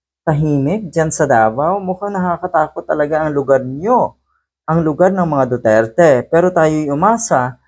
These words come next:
na siguradong mababago yan. Dahil nga mawawala na sa pwesto ang mga Duterte.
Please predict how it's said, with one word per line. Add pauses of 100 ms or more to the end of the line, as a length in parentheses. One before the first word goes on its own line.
(180)
na
siguradong
mababago
yan. (240)
Dahil
nga
mawawala
na
sa
pwesto
ang
mga
Duterte.